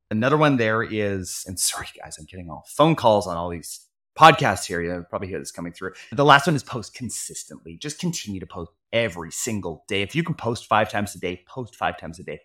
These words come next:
Do as much as you can. Thank you guys so much for listening. That is all for me for today. I really hope that you guys enjoyed this.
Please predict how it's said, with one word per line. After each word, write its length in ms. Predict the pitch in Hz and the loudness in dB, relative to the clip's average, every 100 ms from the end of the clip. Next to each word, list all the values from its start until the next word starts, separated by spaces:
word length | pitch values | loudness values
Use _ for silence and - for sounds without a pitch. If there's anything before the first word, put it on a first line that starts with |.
| _ _ - | _ _ -12
Do 160 | 135 104 | -10 -8
as 120 | 101 | -12
much 640 | 87 95 98 98 - - _ - | -12 -8 -6 -8 -12 -16 _ -6
as 320 | 90 85 - _ _ - | -4 -4 -8 _ _ -18
you 300 | 85 82 - _ _ | -12 -12 -14 _ _
can. 180 | - 80 - _ | -8 -8 -10 _
Thank 220 | 202 196 | 0 0
you 60 | 196 | 4
guys 220 | 180 175 | 6 4
so 220 | - 190 | 2 4
much 140 | 185 175 | 4 0
for 120 | 170 | 0
listening. 340 | 165 - 160 | -2 -2 -2
That 120 | 160 | 0
is 120 | 156 - _ | -2 -6 _
all 280 | 160 165 156 | -2 0 -2
for 260 | - 151 | -4 -4
me 180 | 143 139 | -4 -6
for 400 | - 143 135 135 | -8 -6 -6 -6
today. 640 | - 135 120 170 175 165 _ _ _ | -8 -12 -2 2 2 -2 _ _ _
I 520 | 120 120 120 123 123 - | 8 10 10 8 6 2
really 320 | 131 143 160 | 4 4 6
hope 180 | 147 147 | 4 0
that 60 | 147 | 0
you 60 | |
guys 200 | 131 113 | 0 0
enjoyed 400 | 123 107 123 123 | -4 -4 -4 -2
this. 240 | 123 120 | -4 -4